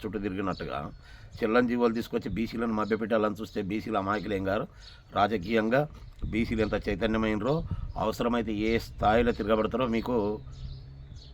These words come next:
చూయించారు. గత నెల పద్దెనిమిది తారీఖు నాడు తెలంగాణ రాష్ట్ర బంద్లో బీసీల సత్తా ఏందో చూపించారు. తెలంగాణ ఉద్యమంలో కనుక కేసీఆర్ వెనుక తప్పని పరిస్థితులు అన్ని పార్టీలు జై తెలంగాణ అన్నట్టుగా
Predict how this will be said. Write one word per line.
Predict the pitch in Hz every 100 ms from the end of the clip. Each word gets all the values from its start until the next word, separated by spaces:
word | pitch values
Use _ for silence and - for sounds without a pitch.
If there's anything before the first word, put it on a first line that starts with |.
| - - - - - - - - - -
చూయించారు. | 127 156 110 101 - - -
గత | 90 98
నెల | 101 131
పద్దెనిమిది | 117 95 117 117
తారీఖు | 110 104 98
నాడు | 98 123 233 - - - - -
తెలంగాణ | - 117 123 117 98
రాష్ట్ర | 107 -
బంద్లో | 104 104 104 117
బీసీల | 87 110 107
సత్తా | 101 92 -
ఏందో | 104 98 95
చూపించారు. | 90 87 104 104 - - - - - - - - - - - - -
తెలంగాణ | 120 135 139 135
ఉద్యమంలో | 131 107 117 120 110
కనుక | 104 101
కేసీఆర్ | 98 107 107 117 104
వెనుక | 101 107 101 85 -
తప్పని | 113 - - 147
పరిస్థితులు | 143 123 117 107
అన్ని | 104
పార్టీలు | 110 110 98 98
జై | 87 90
తెలంగాణ | 87 101 101 92
అన్నట్టుగా | 90 87 92 104 85 85